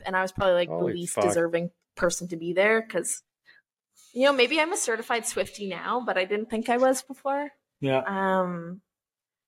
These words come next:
Speaker 1: but
Speaker 3: I think
Speaker 1: yeah.
Speaker 3: she puts on a good show.
Speaker 1: The show we went to, oh, it was top tier.
Speaker 3: I
Speaker 1: It
Speaker 3: saw
Speaker 1: was
Speaker 3: her
Speaker 1: like
Speaker 3: tiny desk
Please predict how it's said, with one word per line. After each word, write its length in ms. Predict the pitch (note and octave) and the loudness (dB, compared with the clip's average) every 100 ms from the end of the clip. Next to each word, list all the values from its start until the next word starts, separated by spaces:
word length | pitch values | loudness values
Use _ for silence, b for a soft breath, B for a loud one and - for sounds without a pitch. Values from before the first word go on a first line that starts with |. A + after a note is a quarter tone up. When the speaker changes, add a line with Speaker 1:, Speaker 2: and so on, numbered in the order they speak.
| _ | _
Speaker 1:
but 60 | A3+ | 0
Speaker 3:
I 40 | |
think 100 | A#3 | 0
Speaker 1:
yeah. 60 | G#3+ | 2
Speaker 3:
she 120 | G#3+ | 0
puts 180 | D#3 C#3 | -2 -2
on 140 | B2 | -2
a 20 | |
good 180 | A2+ G#2+ | -4 -10
show. 400 | - A2+ C#3+ A3 A3 | -10 -8 -6 -8 -6
Speaker 1:
The 80 | C4 | -6
show 240 | - D4 E4 | -2 -2 -2
we 180 | C4 | -4
went 220 | C4 E4 - | -6 -8 -10
to, 220 | F4+ F#4+ - | -10 -6 -2
oh, 220 | F#3+ - - | -2 -2 -6
it 120 | A3+ | -2
was 280 | F3+ - - | -4 -4 -14
top 300 | - F3 - | -8 -8 -8
tier. 160 | - - - | -12 -18 -6
Speaker 3:
I 60 | D#3+ | -4
Speaker 1:
It 40 | |
Speaker 3:
saw 140 | - F#3+ | -2 -4
Speaker 1:
was 100 | F3+ | -4
Speaker 3:
her 80 | |
Speaker 1:
like 120 | F#3+ F#3 | -6 -2
Speaker 3:
tiny 300 | F3+ G#3 F3 | -2 -2 -2
desk 260 | B2 - | -4 -4